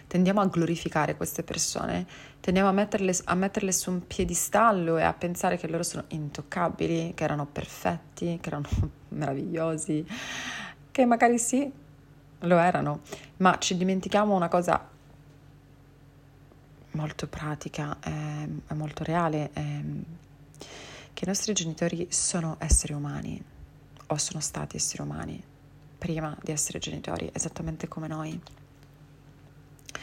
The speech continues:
E in quanto esseri umani non erano perfetti, e in quanto esseri umani anche loro avevano un inner child,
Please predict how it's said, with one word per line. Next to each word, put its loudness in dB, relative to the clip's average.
E 0
in 0
quanto 0
esseri 0
umani -2
non -2
erano -4
perfetti, -8
e -6
in -4
quanto -6
esseri -2
umani -4
anche -6
loro -2
avevano 0
un -2
inner -2
child, -2